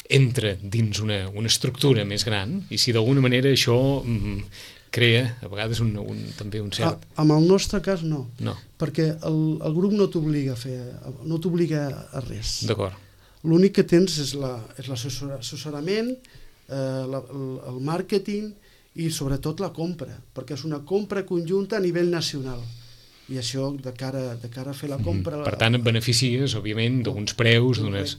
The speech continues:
Speaker 2: correcte.
Speaker 1: i d'un ventall de productes molt més ampli.
Speaker 2: Correcte, correcte.
Speaker 1: Està tot molt difícil? Sembla que estigui millor? Ha estat pitjor?
Speaker 2: Ha passat, per mi ha passat lo pitjor.
Speaker 1: A veure, torno a repetir això.
Speaker 2: <laughs> Perquè per mi ha passat lo pitjor.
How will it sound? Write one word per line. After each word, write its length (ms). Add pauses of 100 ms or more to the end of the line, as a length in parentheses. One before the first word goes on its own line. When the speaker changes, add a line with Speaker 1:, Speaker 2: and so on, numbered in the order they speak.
Speaker 2:
correcte. 480
Speaker 1:
i 60
d'un 160
ventall 280
de 80
productes 440
molt 140
més 120
ampli. 240
Speaker 2:
Correcte, 480 (220)
correcte. 340 (320)
Speaker 1:
Està 400
tot 160
molt 220
difícil? 640 (100)
Sembla 540
que 80
estigui 300
millor? 580 (100)
Ha 60
estat 340
pitjor? 640
Speaker 2:
Ha 80
passat, 400 (180)
per 140
mi 120
ha 40
passat 240
lo 140
pitjor. 300 (600)
Speaker 1:
A 60
veure, 180
torno 240
a 40
repetir 260
això. 140
Speaker 2:
<laughs> 560
Perquè 760
per 160
mi 160
ha 80
passat 260
lo 120
pitjor. 340